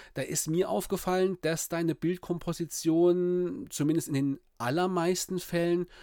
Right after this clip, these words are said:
völlig ohne urbane Strukturen oder irgendeinen Hinweis auf Menschen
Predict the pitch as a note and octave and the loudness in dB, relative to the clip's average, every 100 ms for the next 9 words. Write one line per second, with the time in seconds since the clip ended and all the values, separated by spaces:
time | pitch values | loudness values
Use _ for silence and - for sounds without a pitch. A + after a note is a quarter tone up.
0 | - - - D#3 F3 F3+ - D#3+ F3 G3 | -20 -20 -2 2 4 2 0 4 6 6
1 | F3 D#3 C3+ C3+ D#3 E3+ - C#3 - - | 4 2 0 0 0 -2 -4 -12 -10 -6
2 | G3+ F#3 E3 D3 C#3+ D#3+ G3+ G#3 F3+ D#3 | -2 2 2 0 -2 -2 -2 0 -2 -2
3 | D#3 C#3+ F#3 F3+ D3 C#3 - C3 A#2+ B2 | -4 -4 -4 -2 -2 -4 -4 -8 -6 -4
4 | D3 G3+ - A#2 | -2 -2 -2 -4